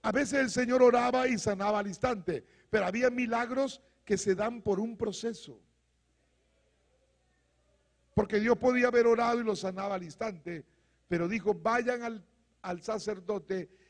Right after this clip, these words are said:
y ellos comenzaron a ir al sacerdote. Mientras iban al camino, mientras iban de camino,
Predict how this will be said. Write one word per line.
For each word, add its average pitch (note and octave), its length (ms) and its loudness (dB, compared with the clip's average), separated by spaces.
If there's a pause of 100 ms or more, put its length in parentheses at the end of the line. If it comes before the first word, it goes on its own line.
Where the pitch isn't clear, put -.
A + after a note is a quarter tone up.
y F#3 180 -2
ellos A3+ 200 0
comenzaron G#3+ 640 -2
a G#3 80 0
ir A3 140 -2
al G#3+ 100 -4
sacerdote. G3+ 600 -6
Mientras E3 380 -10
iban A#3+ 260 -2
al A3 160 -6
camino, F3+ 720 -6 (500)
mientras E3+ 360 -8
iban A#3+ 240 0
de A3+ 120 2
camino, G3 600 -4